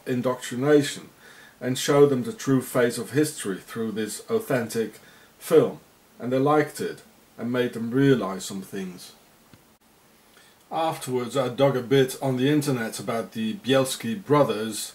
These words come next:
the film's main characters, and found Zeus Bielski's son and his YouTube channel Jay Bielski, who had uploaded an interview with his father Zeus only two weeks before.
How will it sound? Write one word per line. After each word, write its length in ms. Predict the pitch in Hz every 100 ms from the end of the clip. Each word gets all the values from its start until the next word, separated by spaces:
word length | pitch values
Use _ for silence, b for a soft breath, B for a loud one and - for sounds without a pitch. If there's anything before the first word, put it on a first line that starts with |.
| _ -
the 100 | 110
film's 420 | - 135 117 -
main 380 | 120 123 120 110
characters, 640 | 131 127 135 135 101 98
and 180 | 113 110
found 380 | 123 117 113 101 98
Zeus 420 | 95 123 127 104 -
Bielski's 540 | 113 123 123 - 113 98
son 460 | - 151 139 95 - B B B B -
and 160 | 107 117
his 220 | 107 98
YouTube 500 | 117 139 135 135 127
channel 440 | - 123 123 123
Jay 300 | - 127 117
Bielski, 600 | 107 131 131 127 - 98 - _ b b b b
who 120 | 123
had 160 | 127 135
uploaded 680 | 135 135 139 139 139 135 123
an 80 | 127
interview 460 | 135 139 120 143
with 200 | 139 123
his 180 | 117 104
father 440 | - 131 113 107
Zeus 420 | 101 120 127 131 -
only 400 | 135 160 131 98
two 360 | - - 151
weeks 280 | 156 156 139
before. 500 | - 135 127 113 92